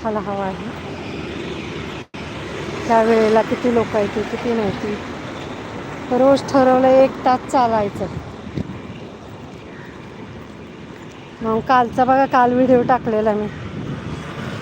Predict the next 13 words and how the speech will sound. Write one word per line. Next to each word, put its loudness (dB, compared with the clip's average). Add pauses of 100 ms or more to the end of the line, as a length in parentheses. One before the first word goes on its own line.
आज 4
पण 0
आले 0
या. 0 (2250)
आज -2
लाईव्हला 4
आले 2
या. -2 (2500)
वॉव, 2
गार्डन 0 (120)
छोटं -4
झालं -2
इकडे. -8